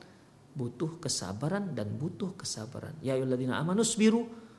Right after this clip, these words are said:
wasabiru." Wahai orang yang beriman, bersabarlah dan berusahalah untuk tetap sabar. Semoga Allah Subhanahu wa taala memberi kita kekuatan, memberi kita inayah supaya kita bisa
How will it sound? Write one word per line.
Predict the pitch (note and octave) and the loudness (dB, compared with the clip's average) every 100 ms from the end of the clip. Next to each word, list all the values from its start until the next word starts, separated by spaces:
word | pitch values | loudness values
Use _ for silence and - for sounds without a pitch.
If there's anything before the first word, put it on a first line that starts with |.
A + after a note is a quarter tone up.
| - - - | -20 -12 -4
wasabiru." | A2 - A2+ G#2+ G#2+ G2+ - - | -4 -2 -2 -2 -2 -4 -4 -6
Wahai | A#2 B2 | -4 -2
orang | B2 A#2+ | -2 -2
yang | |
beriman, | A#2+ C#3+ D#3+ F#3+ - - - - - | -2 -2 -2 -4 -8 -18 -20 -14 -8
bersabarlah | A2 - A2+ - E3+ D#3+ | -6 -2 -2 -2 -2 0
dan | D#3 D#3+ | 2 2
berusahalah | B2+ C3 C3+ - B2+ B2 - C3 B2+ C#3+ F3 F#3+ G#3+ - - - | 2 0 -2 -4 -4 -4 -2 0 0 0 2 4 4 0 -8 -4
untuk | B2 A2+ - C#3 - | -4 -4 -6 -6 -6
tetap | B2+ - - F#3 - - - - - - | -12 -8 -6 -6 -8 -20 -20 -20 -16 -10
sabar. | - - - - - - - - - - - - | -10 -10 -14 -18 -20 -16 -16 -16 -20 -20 -20 -18
Semoga | - D#3 C3+ - | -2 2 2 2
Allah | A#2 A#2 | -2 -4
Subhanahu | A#2+ A#2 A2 A#2 A2+ A#2 | -6 -6 -4 -4 -4 -4
wa | A2+ | -4
taala | A2+ A#2+ B2 | -2 -2 -2
memberi | A2+ A2+ | -2 -4
kita | A#2 A#2+ | -6 -10
kekuatan, | A2+ - B2+ A#2 A2+ A#2+ A#2 C3 - F#2 - - | -10 -8 -6 -4 -6 -10 -10 -10 -12 -12 -12 -6
memberi | B2+ B2 | -2 -2
kita | C3 A#2+ | -2 -4
inayah | B2+ C3 B2+ A#2+ A#2+ A#2 B2 A#2+ | -2 -2 -2 -2 -2 -2 -4 -6
supaya | B2 B2 B2 B2 | -6 -2 0 0
kita | B2+ A#2+ | -2 -2
bisa | B2 - | -2 -4